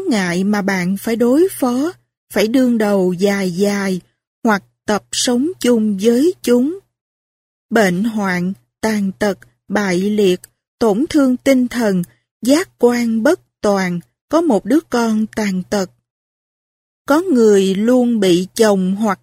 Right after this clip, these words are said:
vợ say sưa la mắng, đánh đập. Cứ mỗi khi về nhà là có cãi vã, đánh nhau.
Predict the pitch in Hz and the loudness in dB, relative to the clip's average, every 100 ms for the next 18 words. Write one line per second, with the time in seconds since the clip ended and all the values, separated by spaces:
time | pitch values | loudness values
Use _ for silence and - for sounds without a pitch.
0 | _ 196 196 175 175 196 - 240 220 - | _ -2 0 0 0 -2 -2 -2 0 0
1 | 247 233 233 226 226 226 220 226 226 349 | 2 2 0 -2 -2 -4 -2 -2 -2 -2
2 | 381 233 240 339 269 190 _ _ _ _ | -4 -2 -2 0 0 -2 _ _ _ _
3 | _ _ _ _ - _ - 302 330 233 | _ _ _ _ -20 _ -4 0 2 2
4 | 190 294 - 262 247 226 190 208 196 180 | 2 0 0 2 2 0 0 2 2 0
5 | 185 202 196 185 180 - - - 214 226 | -2 -2 -2 -4 -8 -16 -20 -6 -2 0
6 | 214 - 330 - 196 175 294 240 208 180 | -2 -2 -2 -2 -4 -2 -2 0 -2 -2
7 | 180 320 _ - 220 240 359 254 240 214 | -4 -6 _ -6 -4 -2 -2 0 0 -2